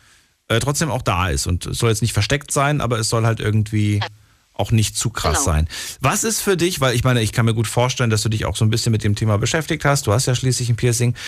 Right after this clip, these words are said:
Speaker 1: Ähm, gibt, gibt es irgendwelche Piercings, bei denen du so ganz klar sagst, "Boah, das ist echt zu heftig, das ist zu viel, zu extrem"?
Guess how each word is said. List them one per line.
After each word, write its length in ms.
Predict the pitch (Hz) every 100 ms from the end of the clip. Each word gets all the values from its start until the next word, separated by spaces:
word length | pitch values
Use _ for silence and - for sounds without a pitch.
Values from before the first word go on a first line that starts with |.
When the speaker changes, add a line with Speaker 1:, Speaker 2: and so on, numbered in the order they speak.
| - - -
Speaker 1:
Ähm, 360 | 117 120 123 -
gibt, 440 | 107 113 135 147 -
gibt 180 | 180
es 100 | 180
irgendwelche 500 | - 139 175 156 151 139
Piercings, 400 | 156 151 151 -
bei 100 | 127
denen 160 | 127
du 80 | 123
so 120 | 117
ganz 300 | 120 135 -
klar 200 | 127 113
sagst, 420 | 110 107 107 - -
"Boah, 160 | 85
das 220 | 78 92
ist 240 | 71 - - _
echt 300 | 95 87 -
zu 520 | - - 123 117 113 107 -
heftig, 540 | - 76 - - -
das 160 | - -
ist 300 | 98 - -
zu 300 | - - -
viel, 420 | - - 76 - - _
zu 180 | - 90
extrem"? 460 | - - - 57